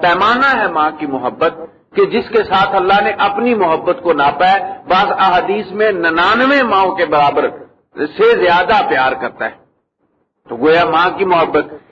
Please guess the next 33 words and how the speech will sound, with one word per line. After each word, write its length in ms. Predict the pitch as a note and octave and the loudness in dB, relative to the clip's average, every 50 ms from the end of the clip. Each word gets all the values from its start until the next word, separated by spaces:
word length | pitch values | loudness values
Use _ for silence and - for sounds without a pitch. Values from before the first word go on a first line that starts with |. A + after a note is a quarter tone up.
| _ _ _ | _ _ _
اسی 360 | D#4 E4 E4 F4 F4+ F4 D4+ | 0 0 2 2 2 2 2
سے 160 | F4 E4 C#4 | 2 2 2
رحم، 400 | A#3+ A#3+ A3+ G3 G#3+ A#3+ C4+ C4+ B3+ - - - _ _ _ _ _ _ _ _ - | 2 2 0 0 -2 -4 -4 -4 -6 -8 -12 -18 _ _ _ _ _ _ _ _ -4
اسی 380 | A#3 A#3 - D4 C#4+ - - | -4 0 0 0 0 2 2
سے 60 | C4 A3+ | 2 2
رحیم، 400 | G#3+ F#3+ E3 F#3+ A#3+ C4+ C4+ B3+ | 2 0 -2 -2 0 0 0 0
اسی 200 | B3 - C4 C4 | -2 -2 -4 -2
سے 140 | A#3+ C4+ | 0 0
رحمان 440 | A#3 - - D#3 D3+ D3+ D#3 D3 C3+ | 0 0 -2 -2 0 0 0 0 0
بنا، 260 | B2 B2+ A2+ G2+ F#2 - - _ _ _ _ _ _ _ _ _ _ _ _ _ _ _ _ _ _ _ - _ _ _ _ _ _ | -2 -2 -2 -4 -6 -8 -12 _ _ _ _ _ _ _ _ _ _ _ _ _ _ _ _ _ _ _ -20 _ _ _ _ _ _
یعنی 220 | - F#3 A3+ B3 G3+ | -2 0 2 2 2
ہمیں 240 | G#3 A3+ B3 C4+ C4+ C4+ C4+ | 0 2 0 0 0 0 -2
سمجھانے 440 | A#3 G#3 F#3+ F3+ F3 F3+ G3 G3 | -4 -4 -2 -2 -2 0 0 -2
کے 120 | E3 E3+ D#3+ | 0 -2 -2
لیے 220 | C3 B2 B2 A2+ | -2 -2 -4 -2
کہ 100 | A2+ C#3+ | -2 0
رحم 280 | D#3+ F#3 G3 G#3 A3 F#3+ | 0 2 0 0 2 2
ہوتا 260 | G3+ A3 G#3+ A#3 G#3+ | 0 2 2 0 -2
کیا 180 | - G#3 G#3 G3+ | 0 0 -2 -2
ہے؟ 140 | - - - - _ - | -2 -6 -14 -20 _ -2
ایسے 340 | B3+ C4 C#4+ C#4+ - D4 C#4+ | 0 0 0 0 -2 -4 -4
ہی 100 | C4+ A3 | -4 0
جیسا 300 | A3 A3+ A3+ A#3 B3 B3 | 0 0 0 2 2 0
ایک 140 | A#3+ G#3+ F#3+ | 0 0 -2
بھائی 260 | D#3+ F3 F#3+ A3 A3 | -2 0 0 0 0
دوسرے 340 | - F#3+ F#3 - F#3+ G3 E3 | -2 -4 -6 -4 -4 -4 -2
بھائی 220 | D3 D3 D3+ E3 D#3 | 0 -2 -2 -2 -2
سے 100 | E3 - | -4 -6
پیار 300 | - - D#3+ C#3+ C3+ C3+ - - | -2 0 0 0 0 0 -2 -6
کرتا 260 | A#2+ - - - A2+ | -10 -12 -12 -14 -18
ہے، 160 | - - _ _ _ _ _ _ - A#3 | -18 -18 _ _ _ _ _ _ -2 -2
اس 80 | A3+ - - - | -2 -2 -2 -2
پیار 260 | G3+ F#3 F3 F3+ F#3 | 0 2 2 2 0